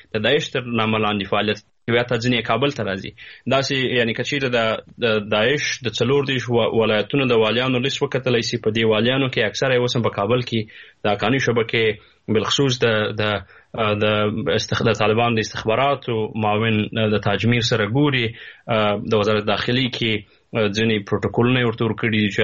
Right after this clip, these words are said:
هغوی سفر کولی سي. نو طالبان، آه، یو تعداد طالبان، بیا هم وایم، ځینې یې سید مخالف دي، مګر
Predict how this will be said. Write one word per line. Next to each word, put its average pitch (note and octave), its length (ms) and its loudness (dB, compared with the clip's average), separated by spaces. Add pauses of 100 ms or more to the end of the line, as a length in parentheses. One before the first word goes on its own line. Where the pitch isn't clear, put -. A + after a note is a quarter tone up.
هغوی G#2 220 0
سفر A2+ 300 -2
کولی A2+ 340 0
سي. G#2+ 160 -6
نو G#2+ 80 0
طالبان، A#2 500 0 (420)
آه، A2+ 80 0
یو D3 200 2
تعداد A#2 300 0
طالبان، G#2 480 -2
بیا A#2 120 0
هم G#2 120 -2
وایم، G2 280 -2
ځینې A#2+ 220 0
یې A2+ 40 0
سید A#2+ 300 -2
مخالف A2 440 -2
دي، G2+ 80 -6
مګر A#2+ 260 0